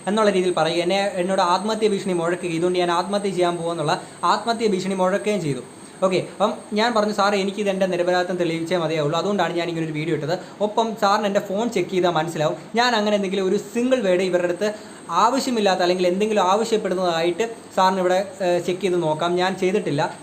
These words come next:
സാറിന് ചെക്ക് ചെയ്ത് നോക്കാമെന്ന്" പറഞ്ഞു. അപ്പോൾ അദ്ദേഹം പറഞ്ഞു, "ഇല്ലടാ, എനിക്ക് മനസ്സിലായി, എനിക്ക് മനസ്സിലായി" എന്ന് അദ്ദേഹം തന്നെ പറഞ്ഞു. അപ്പോൾ ഞാൻ അങ്ങനെ ഒരു മോശമായിട്ട് ഇവരുടെ അടുത്തൊന്നും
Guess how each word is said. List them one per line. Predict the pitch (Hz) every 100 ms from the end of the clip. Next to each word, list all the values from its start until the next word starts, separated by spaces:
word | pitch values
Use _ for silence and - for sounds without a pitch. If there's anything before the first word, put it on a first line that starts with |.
| -
സാറിന് | 220 208
ചെക്ക് | 208 214 226
ചെയ്ത് | 202
നോക്കാമെന്ന്" | 180 175 151
പറഞ്ഞു. | 139 185
അപ്പോൾ | 269 277 -
അദ്ദേഹം | 208 226 269
പറഞ്ഞു, | 247 240
"ഇല്ലടാ, | 247 254 262
എനിക്ക് | 220 208 220
മനസ്സിലായി, | 214 208 226 208
എനിക്ക് | 190 196
മനസ്സിലായി" | 190 196 214 180
എന്ന് | 185
അദ്ദേഹം | 190 220 240
തന്നെ | 240
പറഞ്ഞു. | 180 127 - - - - - - - - -
അപ്പോൾ | 202 240 240 - -
ഞാൻ | 220 254 226
അങ്ങനെ | 202 220
ഒരു | 190
മോശമായിട്ട് | 190 180 196 208 185 175
ഇവരുടെ | 165 170
അടുത്തൊന്നും | 170 165 185